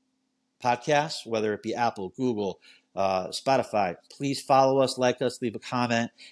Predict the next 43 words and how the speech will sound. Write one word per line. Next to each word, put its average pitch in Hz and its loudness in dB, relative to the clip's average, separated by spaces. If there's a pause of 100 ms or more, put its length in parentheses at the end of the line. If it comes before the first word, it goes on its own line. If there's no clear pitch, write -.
(100)
And 139 -6
if - -4
you 180 6
are 160 8
watching 139 4
here 131 -4
on 120 -8
YouTube, 120 -4 (300)
uh, 95 0
at 117 -2
Shea 127 -2
Hello 117 -2
Media, 131 -2 (120)
please 185 -6
subscribe, 117 0
like, 107 -2 (460)
leave 180 -2
a - -6
comment, 143 -4 (180)
uh, 117 -4
whatever 127 0
you 117 -4
think. 120 -4 (260)
Uh, 101 -2 (100)
I 110 -2
was 104 0 (140)
doing 127 0
a 117 2
lot 135 8
of 139 6
rambling 127 4
here. 120 -2 (520)
Also, 104 2
just 104 -6
with 104 -14
all 113 4 (200)
the 107 -6
Mendoza 104 2 (100)
nuggets 104 -2
that 101 -4
came 104 -8
our 101 0
way, 104 2